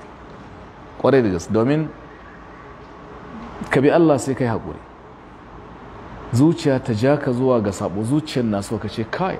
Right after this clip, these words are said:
ba zan iya ba." To wannan haƙuri ne. Muhimmi ne. Da haka suka ce haƙuri iri uku ne. Haƙuri kan bin Allah, haƙuri ga barin saɓon Allah, haƙuri akan musifar Ubangiji. Araftum? Sai ce, "In dai kuka yi haƙuri,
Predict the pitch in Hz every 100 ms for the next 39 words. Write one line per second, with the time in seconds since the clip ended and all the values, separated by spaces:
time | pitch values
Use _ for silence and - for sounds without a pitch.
0 | 117 123 113 107 82 73 - - - -
1 | - 104 113 123 120 85 87 80 - -
2 | - - - - - - - - 95 131
3 | 139 87 69 - 131 143 123 127 107 110
4 | 113 120 135 113 85 - - - - -
5 | - - 101 104 143 135 - 147 135 120
6 | 120 123 113 - - - - - - 104
7 | 147 147 123 131 135 151 135 127 110 117
8 | 120 120 104 110 135 135 117 - 120 104
9 | 107 104 135 123 110 85 87 82 78 -
10 | - - - 123 120 - - - - -
11 | - - - - - - - - 113 202
12 | 226 285 - - 110 151 147 - - -
13 | 131 127 143 147 208 220 220 214 208 202
14 | 165 143 120 113 147 147 170